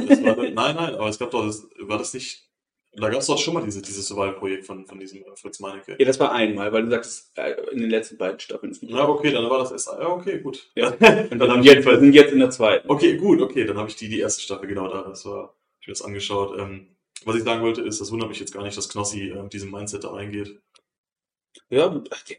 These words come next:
Speaker 2: ich glaub, der kann auch gar nicht anders.
Speaker 1: Nein, das glaub ich
Speaker 2: Aber ich find das so geil. Er freut sich einfach wirklich, ich hab eine Kokosnuss gegessen. Für ihn ist der Tag schon fertig.
Speaker 1: <laughs>
Speaker 2: Das ist einfach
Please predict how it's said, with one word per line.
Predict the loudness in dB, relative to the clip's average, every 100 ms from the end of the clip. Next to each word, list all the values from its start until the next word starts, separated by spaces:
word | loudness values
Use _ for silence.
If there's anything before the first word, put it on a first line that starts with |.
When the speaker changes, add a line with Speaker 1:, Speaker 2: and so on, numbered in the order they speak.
| -16
Speaker 2:
ich | -16
glaub, | -18 -18
der | -12
kann | -10
auch | -8
gar | -12
nicht | -14
anders. | -16 -16 -16 _ _
Speaker 1:
Nein, | -8 -8
das | -8 -14
glaub | -18
ich | -10 0
Speaker 2:
Aber | 0
ich | 2
find | 0
das | 0
so | 0
geil. | 2 4 4
Er | 4
freut | 2 0
sich | 0
einfach | 0
wirklich, | 0 -4
ich | -4
hab | -6
eine | -4
Kokosnuss | -2 -2 -4 -10 -10
gegessen. | -8 -8 -8 -10 -12 -12
Für | -6
ihn | -4
ist | -4
der | -4
Tag | -2 -2
schon | -2 -6
fertig. | -4 -4 -6 -6
Speaker 1:
<laughs> | -4 -2 -2
Speaker 2:
Das | -4 -2
ist | 4
einfach | 6 4